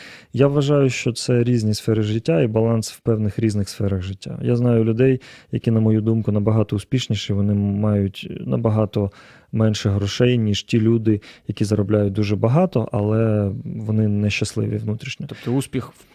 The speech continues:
Speaker 2: комплексне поняття, скажімо
Speaker 1: Так.
Speaker 2: так.
Speaker 1: І от в сім'ї для мене так само є момент, що якщо л-,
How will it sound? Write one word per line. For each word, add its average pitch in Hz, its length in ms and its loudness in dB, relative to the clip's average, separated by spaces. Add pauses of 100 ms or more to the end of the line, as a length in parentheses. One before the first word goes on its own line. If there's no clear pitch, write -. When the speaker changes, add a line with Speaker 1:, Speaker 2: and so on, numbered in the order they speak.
Speaker 2:
комплексне 120 500 -2
поняття, 110 340 -6
скажімо 110 300 -4
Speaker 1:
Так. - 80 -4
Speaker 2:
так. - 280 -16
Speaker 1:
І 123 480 2
от 120 280 -4
в - 40 -12
сім'ї 151 420 0
для 135 140 0
мене 131 760 2
так - 140 -2
само 120 360 2
є 110 140 2
момент, 135 380 2
що 117 460 0
якщо 120 400 0
л-, 120 120 0